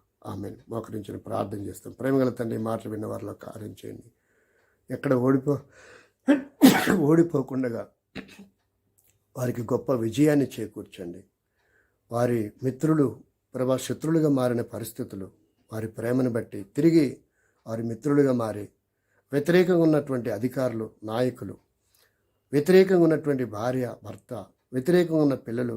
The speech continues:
సమాజం, వ్యతిరేకంగా ఉన్న సంఘము, సహవాసం తిరిగి వారికి అనుకూలంగా మారేటట్లు సహాయపడమని,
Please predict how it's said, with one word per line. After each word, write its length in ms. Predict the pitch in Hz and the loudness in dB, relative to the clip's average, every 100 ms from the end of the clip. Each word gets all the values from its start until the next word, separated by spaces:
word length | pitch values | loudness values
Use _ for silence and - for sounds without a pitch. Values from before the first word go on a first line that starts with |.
| - - | -8 -6
సమాజం, 460 | 123 139 143 123 - _ _ _ _ _ _ _ - | 0 0 -2 -6 -10 _ _ _ _ _ _ _ -2
వ్యతిరేకంగా 480 | 143 190 196 190 180 | 4 6 6 6 4
ఉన్న 100 | 160 151 | 4 2
సంఘము, 360 | 131 147 135 110 - | 2 2 2 -4 -10
సహవాసం 560 | 117 113 131 127 - 107 - _ _ - | -8 -4 -4 -4 -8 -14 -18 _ _ 0
తిరిగి 260 | 151 160 143 | 2 4 4
వారికి 220 | 127 123 107 | 2 0 -4
అనుకూలంగా 480 | 123 131 170 180 165 139 | -6 0 0 2 2 0
మారేటట్లు 480 | 120 113 113 - 107 - | -2 -6 -8 -12 -14 -14
సహాయపడమని, 720 | 101 117 113 113 104 101 | -8 -8 -8 -10 -12 -14